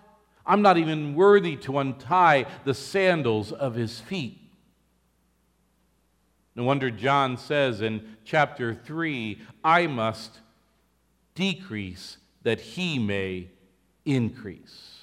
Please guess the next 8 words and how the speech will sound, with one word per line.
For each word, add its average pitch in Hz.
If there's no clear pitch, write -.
It's -
not 131
about 156
John. 101
It's -
about 104
the 98
Savior. 85